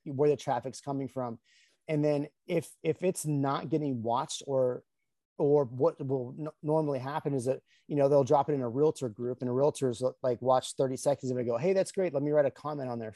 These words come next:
for you," right? Or, "I'll sub for your sub." The problem with that is it really hurts your analytics. And so it'll hurt that video. So if you're gonna do that where you drop a link, like, "Hey, I did this really great video, you need to watch it," and you drop your YouTube channel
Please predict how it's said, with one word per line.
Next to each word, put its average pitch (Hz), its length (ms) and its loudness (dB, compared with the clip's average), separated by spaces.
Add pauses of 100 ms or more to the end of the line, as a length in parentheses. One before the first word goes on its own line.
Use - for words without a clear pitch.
for 113 100 -8
you," 104 140 -8
right? 120 260 -2
Or, 117 140 -2
"I'll 143 160 4
sub 156 360 2
for 139 80 -6
your 131 180 -4
sub." 110 320 -2 (640)
The 139 60 -2
problem 208 380 2
with 160 160 -2
that 135 300 4
is 135 120 2
it 165 140 4
really 135 400 2
hurts 123 240 -4
your 123 80 -10
analytics. 113 640 -14
And 135 100 -8
so - 80 -4
it'll 139 140 2
hurt 160 260 2
that 113 200 -2
video. 117 300 -4
So 131 140 -12
if 120 80 -10
you're 185 80 -2
gonna 233 200 -4
do 135 360 0
that 131 220 4
where 123 100 -2
you 131 120 0
drop 123 420 -2
a - 20 0
link, 117 300 -6
like, 104 160 -10 (340)
"Hey, 165 340 6 (220)
I 135 80 -2
did 151 80 4
this 143 160 0
really 185 220 6
great 147 260 -2
video, 143 200 -2
you 143 40 -2
need 156 140 0
to 156 80 0
watch 131 360 -2
it," 147 140 -4 (300)
and 147 160 2
you 147 80 2
drop 156 340 2
your 135 100 0
YouTube 123 380 -6
channel 165 640 -4